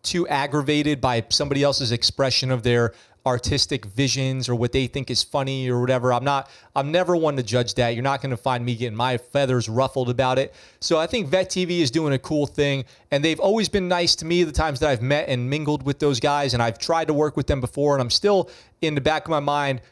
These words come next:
planning on working with them at some point. So they are definitely cool,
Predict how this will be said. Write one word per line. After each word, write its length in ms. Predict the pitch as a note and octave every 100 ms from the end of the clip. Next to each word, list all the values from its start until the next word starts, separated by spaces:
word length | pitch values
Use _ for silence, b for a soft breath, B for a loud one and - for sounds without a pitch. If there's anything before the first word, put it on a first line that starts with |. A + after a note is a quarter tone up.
| b -
planning 380 | D3+ D#3+ D#3 D3
on 120 | C3
working 300 | D3 C#3+ C#3+
with 140 | C3+
them 140 | C#3 A#2+
at 60 |
some 240 | - D3+ C3+
point. 340 | D#3 D3 C#3+ b b -
So 440 | - C#3 B2 - -
they 280 | C3 D3+ E3+
are 240 | D3 C3+
definitely 560 | G#2 G3+ A3+ A3+ G#3 F#3+
cool, 440 | E3 D3 C3+